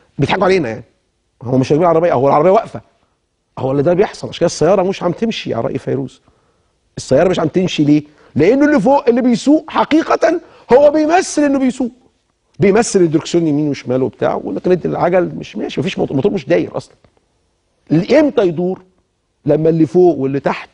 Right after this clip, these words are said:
الشعب والحكومه، يكونوا عارفين عندهم هدف واحد مشترك.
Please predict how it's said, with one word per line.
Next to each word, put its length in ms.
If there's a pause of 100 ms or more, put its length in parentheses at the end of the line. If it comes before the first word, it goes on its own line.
الشعب 480
والحكومه، 500
يكونوا 240
عارفين 240
عندهم 300
هدف 360
واحد 320
مشترك. 600